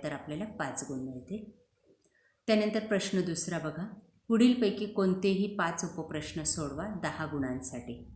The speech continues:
वजा सात वजा दोन या संख्येमधील लहान मोठेपणा ठरवा.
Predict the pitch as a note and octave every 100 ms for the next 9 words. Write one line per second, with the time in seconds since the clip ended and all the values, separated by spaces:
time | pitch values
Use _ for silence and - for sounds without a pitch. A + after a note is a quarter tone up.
0 | - - - - - - - - - -
1 | - F#3 G3 A3+ A3+ - G#3 G#3 G3+ F3+
2 | F3 E3 D3+ C3+ C3+ - - G3+ G#3 G#3
3 | F3 - G#3 F3 D3+ D#3+ F3 D#3 F#3 F#3
4 | D#3+ E3+ E3+ D3 D3 D3 D3 C3+ B2+